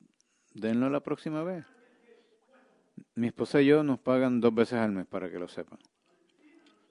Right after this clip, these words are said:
El quince y el treinta. Así que yo escribo mi, mi cheque a la iglesia dos veces al mes. A veces algún, tal vez algunos de ustedes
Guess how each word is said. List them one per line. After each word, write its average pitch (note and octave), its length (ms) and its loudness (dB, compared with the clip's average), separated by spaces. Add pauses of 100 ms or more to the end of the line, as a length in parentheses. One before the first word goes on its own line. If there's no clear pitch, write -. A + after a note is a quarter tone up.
(280)
El G2+ 140 -12
quince A#2 320 -2
y A#2+ 40 0
el G2+ 120 -6
treinta. - 440 -14 (600)
Así G#2+ 280 -4
que A#2 100 2
yo G#2+ 80 2
escribo A2+ 420 2
mi, A#2+ 260 -2
mi A2 200 -4
cheque A2 260 -2
a A2+ 60 0
la A2+ 60 0
iglesia A2 400 0
dos G#2 160 0
veces G#2+ 260 -2
al A#2 80 -4
mes. C3 200 -8 (2250)
A G#2 240 -4
veces G#2+ 220 -2
algún, C3 340 4
tal A#2+ 180 2
vez A#2 100 2
algunos C3+ 460 2
de C3 80 2
ustedes C3+ 380 2